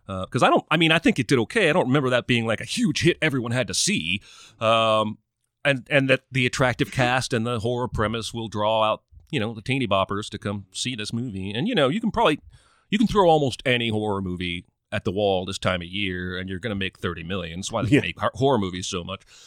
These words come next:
Speaker 1: uh, because there's just that element out there that likes to be scared
Speaker 2: Yeah.
Speaker 1: and clutch their boyfriends or what have
Speaker 2: Which
Speaker 1: you.
Speaker 2: is crazy because the first one wasn't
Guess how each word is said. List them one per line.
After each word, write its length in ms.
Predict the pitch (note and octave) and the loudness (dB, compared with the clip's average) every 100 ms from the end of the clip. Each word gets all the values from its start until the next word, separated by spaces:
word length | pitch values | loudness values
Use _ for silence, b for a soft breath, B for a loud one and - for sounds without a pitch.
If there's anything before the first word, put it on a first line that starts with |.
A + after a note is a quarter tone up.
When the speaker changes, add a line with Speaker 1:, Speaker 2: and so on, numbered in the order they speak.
| b b | b b
Speaker 1:
uh, 220 | G2 G2+ | -8 -8
because 260 | - G#2+ G#2+ | -8 -6 -6
there's 140 | B2 | -4
just 220 | C#3+ C3 | -4 2
that 140 | C#3+ - | 2 4
element 300 | C#3 F3+ D3 | 4 6 6
out 180 | E3 A#2 | 6 6
there 180 | C3+ F3 | 4 4
that 100 | E3+ | 2
likes 240 | B2+ E3 - | 2 2 0
to 80 | C#3+ | -2
be 120 | F#3 | 0
scared 520 | - D3 F#3 A2 D#2 | 0 0 0 -2 -4
Speaker 2:
Yeah. 140 | F#2+ F#2+ | -2 -2
Speaker 1:
and 360 | G#2 G#2 - - _ - | -2 -10 -12 -20 _ -12
clutch 280 | - C3 - | -8 -6 -6
their 120 | B2+ | -8
boyfriends 540 | A#2+ C3+ A#2+ G#2 F#2+ F2+ | -6 -6 -4 -4 -4 -6
or 80 | |
what 120 | F#2 F#2 | -6 -6
have 120 | F#2+ | -4
Speaker 2:
Which 140 | A#3 | -2
Speaker 1:
you. 60 | A#3+ | 0
Speaker 2:
is 80 | - | 4
crazy 260 | B3+ G#3+ | 4 4
because 240 | E3 E3 D#3 | 2 2 2
the 80 | |
first 240 | - A3+ G3+ | 4 2 6
one 300 | D3+ C3 C3 | 6 6 6
wasn't 320 | C#3 C3+ | 4 4